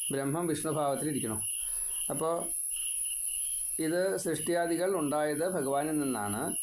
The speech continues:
അതിന് പ്രത്യേകമായിട്ട് ചില ലക്ഷ്യങ്ങളുണ്ട്. ഇനി യഹ അർത്ഥേഷു, ഇതിൻ്റെ ഈ ഇതുണ്ടാക്കാൻ വേണ്ടതായിട്ടുള്ള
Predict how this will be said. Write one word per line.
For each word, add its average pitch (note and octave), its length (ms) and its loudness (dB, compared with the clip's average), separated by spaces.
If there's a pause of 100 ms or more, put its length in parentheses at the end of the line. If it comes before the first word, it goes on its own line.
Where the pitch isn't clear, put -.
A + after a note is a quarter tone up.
(1120)
അതിന് D#3+ 480 0
പ്രത്യേകമായിട്ട് D3+ 680 0
ചില C#3 200 0
ലക്ഷ്യങ്ങളുണ്ട്. A2+ 880 0 (1120)
ഇനി D#3+ 380 0 (460)
യഹ D#3 180 2 (280)
അർത്ഥേഷു, C3+ 640 0
ഇതിൻ്റെ E3 600 2 (460)
ഈ D#3 100 2 (300)
ഇതുണ്ടാക്കാൻ D#3+ 680 2
വേണ്ടതായിട്ടുള്ള D#3 880 0